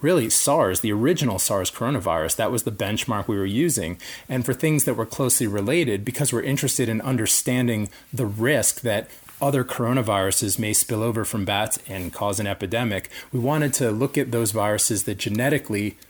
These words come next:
appeared most closely related to sars. And if there was something closely related, more of the genome might be sequenced so that we could place the, the sequence on a family tree and see how it relates to the original virus.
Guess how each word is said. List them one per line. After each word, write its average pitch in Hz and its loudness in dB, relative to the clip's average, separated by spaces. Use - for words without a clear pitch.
appeared 117 0
most 104 0
closely 143 0
related 104 0
to - -4
sars. 87 0
And 131 -2
if 113 -4
there 110 0
was 131 4
something 110 0
closely 104 0
related, 95 0
more 120 2
of 110 0
the 117 0
genome 107 0
might 101 -2
be 98 -4
sequenced 110 0
so - -4
that 123 2
we 117 2
could 110 -6
place 123 2
the, 107 0
the 117 0
sequence 131 2
on 107 0
a - -2
family 117 0
tree 117 2
and 95 -2
see 107 2
how 113 0
it 117 0
relates 98 -2
to - -4
the 98 -2
original 95 -2
virus. 87 -4